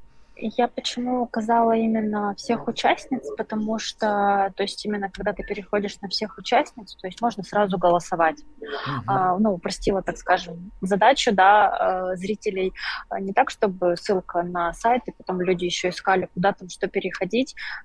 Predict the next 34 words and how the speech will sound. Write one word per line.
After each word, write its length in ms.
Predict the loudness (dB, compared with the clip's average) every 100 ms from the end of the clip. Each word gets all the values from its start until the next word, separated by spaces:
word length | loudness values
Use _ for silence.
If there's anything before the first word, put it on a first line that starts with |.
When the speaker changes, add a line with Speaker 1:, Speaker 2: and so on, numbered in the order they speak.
| -8
Speaker 1:
То 60 |
есть 120 | -8 0
просто 280 | 0 0 -4
ссылка 340 | -2 -2 -2
на 120 | -4
участницы, 520 | 0 2 2 -2 -10
чтобы 300 | -10 -8 -8
человек 400 | -8 -6 -2 -4
сразу 320 | 0 0 0 0
голосовал, 520 | -2 -2 0 2 2
потому 320 | 0 -10 -10
что, 540 | -10 0 4 6 6 4
ну, 260 | 2 0 -4 -16 -20
не 880 | -16 -14 -12 -12 -8 -6 -4 -4 -4
такой 400 | 2 6 6 6 -2 -20 _ -6
простой 300 | -2 2 2
формат 340 | 2 0 2
голосования. 640 | 2 2 0 0 0 -4
Помимо 500 | -6 -4 0 2 0 -2 -18 _ -20 _ _ _ -8
меня 280 | -4 0 0
нужно 420 | 0 0 2 0 -2 -12 -6
ещё 140 | -4
проголосовать 720 | -2 0 0 -2 -2 0 0
за, 360 | 0 2 0 -4 -8
э, 200 | -8 -8
двух 300 | -6 -6 -4
участниц 480 | 0 2 2 0 -4 -6 _ _
из 240 | -4 -4 -4
других 380 | -2 0 -2 -2
регионов, 460 | -2 0 0 -2 -6
то 80 | -6
есть 280 | -6 -8 -6
и, 240 | -2 -2 -4 -8 -8 -10
э, 60 | -10